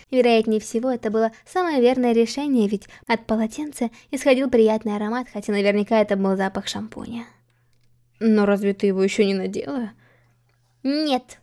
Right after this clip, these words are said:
я обмоталась банным полотенцем». «М-м-м». «Не возбуждайся, представляя что-то странное». «Да всё нормально, это ведь всего лишь моё воображение».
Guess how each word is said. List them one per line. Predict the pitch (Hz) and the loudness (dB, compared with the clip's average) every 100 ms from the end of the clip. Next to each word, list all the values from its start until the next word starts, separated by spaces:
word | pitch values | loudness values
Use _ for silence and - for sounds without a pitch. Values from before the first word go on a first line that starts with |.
| - | -4
я | 233 240 | 4 4
обмоталась | 233 254 254 359 240 | 6 4 4 0 0
банным | 202 233 247 233 | 0 0 0 -2
полотенцем». | 226 220 196 196 - 208 208 _ _ _ _ _ _ _ _ - | -2 -2 -8 -14 -12 -14 -14 _ _ _ _ _ _ _ _ 0
«М-м-м». | 196 202 233 285 311 311 330 349 349 339 339 _ _ - | 2 2 -2 -4 -8 -10 -12 -14 -14 -18 -20 _ _ -6
«Не | 226 | -2
возбуждайся, | 220 220 202 247 226 208 226 208 - 208 196 - _ _ _ _ _ - | 2 2 4 4 4 4 2 2 0 0 -2 -12 _ _ _ _ _ -8
представляя | 202 - 208 208 196 | -8 2 2 4 0
что-то | - 202 | -2 -4
странное». | - 202 185 190 214 226 - _ _ _ _ _ _ _ - | -4 -6 -6 -6 -6 -8 -18 _ _ _ _ _ _ _ -10
«Да | - 269 | -2 -2
всё | - 214 | -2 -4
нормально, | - - 214 226 240 - | -4 -10 -10 -10 -12 -8
это | 403 370 | 0 2
ведь | 311 | 2
всего | - 285 | 0 0
лишь | 302 - | 0 0
моё | 220 | 0
воображение». | 226 208 180 180 202 - 208 208 | 2 0 -2 -6 -6 -6 -6 -8